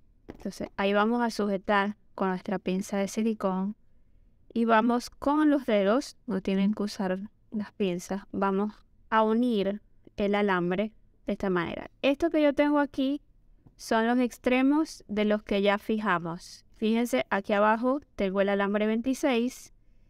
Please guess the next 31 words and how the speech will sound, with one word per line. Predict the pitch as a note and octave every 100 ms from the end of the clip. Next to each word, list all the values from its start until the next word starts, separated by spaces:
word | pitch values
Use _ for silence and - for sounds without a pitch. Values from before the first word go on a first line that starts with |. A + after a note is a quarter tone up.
| _ -
y | C4+ C#4+
este, | B3 A3 - C4+ D#4+ - _ _ - _ -
voy | G3+ F#3+
a |
quitar | G3 - G#3+ A3
aquí | G#3+ A3+
un | A#3
momento, | A#3+ A3 G#3+ -
es | A3
el | B3 A#3
que | A3
acabo | G3 F#3
de | -
agregar. | - - - - _ _ -
Aquí | F#3+ F#3+
está | - F#3+
la | F#3
argolla | G3 G#3 A3
que | A3
agregué. | A#3+ C#4 D4+ C#4 - _ _ - _ _ _ _ _ _ _ -
La | F#3+
pasé | F#3 F3+ F#3+
a | F3+
través | F#3 F#3 G3
de | G3
la | G3+
primera | G#3+ G#3 A3
argolla | A#3 C4 A#3+ A#3 B3 -
y | - C4+
luego | C4+ B3+ B3+ B3+ - - _ _ - _ _ _ _ _ - _ _ - -
uní | B3 B3+ A#3 A#3+